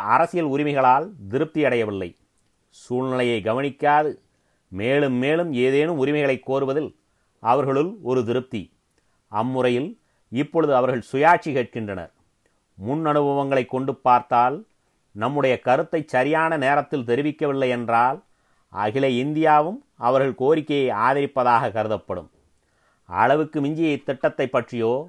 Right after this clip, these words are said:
அல்லது இம்பீரியல் சட்டமன்ற உறுப்பினர்கள் பத்தொன்பது பேர் வைசராயிடம் கொடுத்த திட்டத்தை பற்றியோ இங்கு நாம் விரிவாக கூற வேண்டியதில்லை.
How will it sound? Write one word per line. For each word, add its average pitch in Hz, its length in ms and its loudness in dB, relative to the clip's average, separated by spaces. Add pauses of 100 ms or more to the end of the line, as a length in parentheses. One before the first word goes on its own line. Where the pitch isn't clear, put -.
(460)
அல்லது 131 360 4
இம்பீரியல் 170 600 2
சட்டமன்ற 156 420 -2
உறுப்பினர்கள் 147 600 0
பத்தொன்பது 135 480 -2
பேர் 143 200 0
வைசராயிடம் 147 640 2
கொடுத்த 131 300 -2
திட்டத்தை 127 380 -2
பற்றியோ 117 420 -4 (560)
இங்கு 143 260 -2
நாம் 127 200 2
விரிவாக 139 460 2
கூற 127 240 -4
வேண்டியதில்லை. 95 520 -4